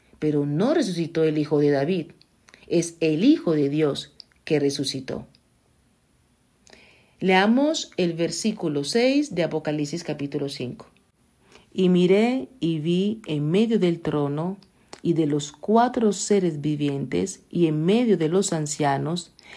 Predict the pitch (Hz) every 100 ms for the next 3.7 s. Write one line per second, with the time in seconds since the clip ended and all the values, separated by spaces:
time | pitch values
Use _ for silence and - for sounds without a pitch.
0 | - - 160 - 190 175 151 147 196 226
1 | 247 262 - - 170 160 175 165 156 214
2 | 240 247 254 _ _ - 160 160 151 147
3 | 143 139 143 139 135 143